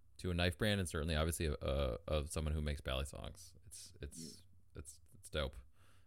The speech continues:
Speaker 1: Um, so you're doing the bally songs, you're doing the fixed blades. I see, and you're also
Speaker 2: Yeah, yeah.
Speaker 1: making. You, so you're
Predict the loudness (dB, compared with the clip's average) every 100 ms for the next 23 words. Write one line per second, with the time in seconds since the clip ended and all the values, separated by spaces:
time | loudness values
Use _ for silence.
0 | -14 -2 2 2 0 -2 -8 -20 -20 -20
1 | -10 -2 -2 -2 -2 -2 2 2 2 4
2 | 6 6 4 2 0 0 -4 -10 -18 -20
3 | -20 -20 -12 -4 0 2 4 6 6 4
4 | 2 2 0 -6 -10 -14 -18 -20 -12 -4
5 | -4 -2 0 2 4 4 2 2 4 4
6 | 4 4 2 -4 -10 -20 -20 -12 -8 -2
7 | -2